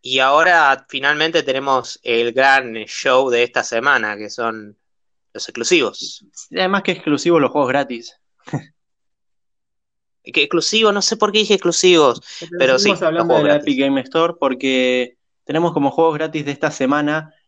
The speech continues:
Speaker 2: el Figment y Tormento X Punisher como los juegos gratis de esta semana. Así que ya saben, gente, vayan a claimearlos antes que sea tarde y aprovechen.
Speaker 1: Tormentor X Punisher creo que es uno que literal hoy se lanzó.
Speaker 2: Ah, mierda.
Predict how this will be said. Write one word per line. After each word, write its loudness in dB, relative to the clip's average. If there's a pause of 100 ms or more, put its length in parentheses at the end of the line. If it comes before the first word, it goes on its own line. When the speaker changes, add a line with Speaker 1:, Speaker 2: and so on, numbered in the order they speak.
(120)
Speaker 2:
el -4
Figment -4
y -4
Tormento -2
X -8
Punisher 0
como -2
los -4
juegos 2
gratis -2
de -6
esta -8
semana. -6 (1400)
Así -8
que 0
ya -2
saben, -4
gente, -4
vayan 0
a 0
claimearlos 0
antes -2
que -8
sea -6
tarde 0 (1000)
y -8
aprovechen. -8 (680)
Speaker 1:
Tormentor 0
X -6
Punisher 0
creo -6
que -6
es -6
uno 0
que -2
literal 0
hoy 2
se 0
lanzó. 0
Speaker 2:
Ah, -4
mierda. -2